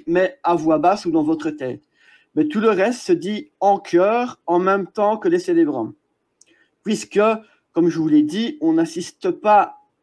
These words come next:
à une messe comme un théâtre, comme, euh, un concert,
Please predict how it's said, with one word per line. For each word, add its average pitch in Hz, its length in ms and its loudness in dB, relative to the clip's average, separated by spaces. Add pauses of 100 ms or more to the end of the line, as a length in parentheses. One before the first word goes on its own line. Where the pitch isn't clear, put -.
(360)
à 156 160 2
une 160 120 4
messe 214 240 -2
comme 165 240 -2
un 156 220 0
théâtre, 151 680 -2 (280)
comme, 165 240 2
euh, 151 540 2
un 170 120 0
concert, 170 640 -4